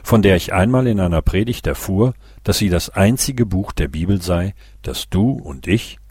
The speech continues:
mit zu Ende schreiben dürfen. Nun war ich ungefähr drei Wochen später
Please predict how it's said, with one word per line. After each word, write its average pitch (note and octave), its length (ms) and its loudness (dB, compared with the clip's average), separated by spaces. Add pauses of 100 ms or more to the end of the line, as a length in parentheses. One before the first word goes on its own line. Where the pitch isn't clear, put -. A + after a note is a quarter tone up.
mit F2+ 200 0
zu - 260 -8
Ende D#2 240 -2
schreiben C2+ 420 -4
dürfen. C2+ 380 -10 (1200)
Nun A#2+ 180 4
war F3+ 160 6
ich D3 140 -4
ungefähr C#3+ 420 0
drei G2+ 300 -2
Wochen A2 220 -4
später - 520 -4